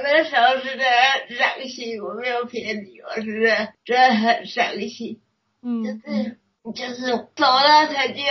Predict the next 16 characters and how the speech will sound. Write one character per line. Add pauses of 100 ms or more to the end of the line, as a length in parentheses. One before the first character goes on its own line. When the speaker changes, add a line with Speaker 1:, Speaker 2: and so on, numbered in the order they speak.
Speaker 1:
的
时
候，
我
就
觉
得 (160)
Speaker 2:
很
委
屈。 (160)
Speaker 1:
对
啊， (260)
然
后
我
就